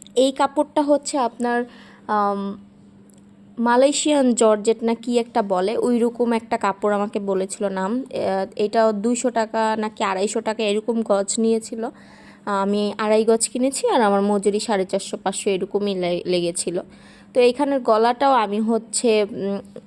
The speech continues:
পাঞ্জাবি স্টাইলের গলাটা দিয়েছি। আর এখানে সামনে একটু, আহ, বুতাম দিয়েছি। আর বাকিটাও বুতাম দিয়ে আর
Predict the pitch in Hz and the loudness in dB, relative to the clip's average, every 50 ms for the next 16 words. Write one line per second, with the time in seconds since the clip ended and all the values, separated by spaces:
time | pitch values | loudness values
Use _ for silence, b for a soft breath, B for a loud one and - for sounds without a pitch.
0 | - - - - - - 208 208 214 220 214 214 202 214 214 - - - 226 220 | -20 -20 -20 -20 -6 -2 0 2 2 2 0 0 0 -2 -2 -2 -2 -2 0 0
1 | 214 208 202 214 202 196 202 202 202 214 208 196 202 202 202 202 - - 320 302 | 0 0 0 0 2 2 0 0 -2 -4 -4 -2 -2 -2 -2 -2 -4 -4 -2 0
2 | 240 196 190 190 - - 190 185 185 190 - - 196 196 196 202 202 202 196 - | 0 0 0 -2 -4 -6 -8 -8 -8 -8 -6 -6 -4 -4 -4 -4 -4 -6 -8 -10
3 | - - - 247 262 - - - - - - - - - - - - 196 190 190 | -12 -8 -8 -8 -8 -8 -12 -20 -20 -20 -20 -20 -20 -14 -8 -6 -4 -2 -2 -2
4 | 190 190 190 214 220 220 233 226 220 226 220 226 233 233 233 233 - - 339 440 | -4 -2 -2 -4 -2 0 0 2 2 2 2 2 2 2 2 2 0 -2 -2 -2
5 | 508 - - - - - - - - - - - - _ B B B B B B | -2 -4 -10 -20 -20 -20 -20 -20 -20 -20 -20 -20 -20 _ B B B B B B
6 | B - 202 202 202 196 208 190 202 208 208 - 269 262 320 311 294 226 240 262 | B -8 -6 -4 -4 -4 -2 0 0 0 0 -4 -2 2 2 4 4 2 0 -2
7 | 254 - 285 285 294 294 285 302 311 320 302 262 214 208 214 202 | 0 0 0 0 0 0 0 0 2 2 2 4 4 2 2 0